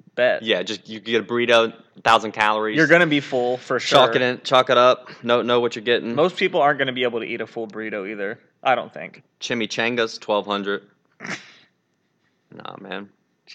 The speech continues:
Speaker 2: I don't even think I've ever had a chimichanga.
Speaker 1: I don't know what it is. I'm not gonna
Speaker 2: Is that
Speaker 1: lie.
Speaker 2: where it's, like, a bunch of little, those little rolled up things, like, in a,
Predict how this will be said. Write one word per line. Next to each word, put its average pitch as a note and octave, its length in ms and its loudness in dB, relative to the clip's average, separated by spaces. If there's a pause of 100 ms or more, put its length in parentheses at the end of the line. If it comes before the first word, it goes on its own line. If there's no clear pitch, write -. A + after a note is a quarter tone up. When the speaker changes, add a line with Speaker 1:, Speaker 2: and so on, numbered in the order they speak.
(180)
Speaker 2:
I C#3+ 120 -4
don't B2+ 120 -2
even G#2 40 -10
think G#2+ 140 -2
I've G2+ 80 -4
ever G2+ 160 -2
had F#2 160 -4
a F#2 80 -6
chimichanga. F2+ 500 -12
Speaker 1:
I - 80 -2
don't - 200 -8
know E3+ 100 -6
what E3 120 -6
it D3 140 -8
is. F3+ 280 -8
I'm D3 120 -14
not D3 140 -10
gonna C3+ 160 -8
Speaker 2:
Is C3+ 80 -4
that C#3+ 140 6
Speaker 1:
lie. C#3+ 60 2
Speaker 2:
where D3 100 6
it's, C#3 80 -2
like, C3+ 120 -6
a B2 40 -4
bunch A2+ 260 -2
of G#2+ 140 -10
little, G#2+ 520 -2 (800)
those G#2 180 -6
little A2 380 0
rolled G#2 220 0
up G#2+ 160 -4
things, A2+ 300 -6
like, G#2 100 -8
in G#2 80 -6
a, F#2+ 60 -10